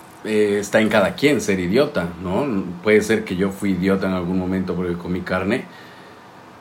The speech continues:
pero entonces si tenemos esta, o sea, la crueldad con la que Rodolfo, este cachorrito, es que de verdad estoy así como, no puede ser, o sea, está,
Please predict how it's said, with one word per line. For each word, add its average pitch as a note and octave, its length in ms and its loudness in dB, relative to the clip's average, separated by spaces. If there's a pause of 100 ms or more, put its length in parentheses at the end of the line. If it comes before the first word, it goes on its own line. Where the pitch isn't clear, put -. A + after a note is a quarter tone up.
(140)
pero B2 200 2
entonces C#3 460 2
si C#3 120 -2
tenemos C3 480 2
esta, C3+ 500 2 (480)
o A#2+ 60 -8
sea, B2+ 280 4 (600)
la B2+ 220 4
crueldad A#2 560 4
con C#3 220 4
la B2+ 160 2
que G2 420 0 (1040)
Rodolfo, G#2+ 680 2 (120)
este G2 300 -4
cachorrito, G#2 720 -2 (680)
es - 80 -18
que D3 100 -4
de C#3 60 0
verdad A#2 240 0
estoy B2+ 320 -2
así B2 320 -6
como, A#2 480 -6 (1160)
no G#2+ 220 -6
puede B2 180 -6
ser, D3+ 280 -8
o B2+ 80 -10
sea, - 160 -10
está, A2 360 -6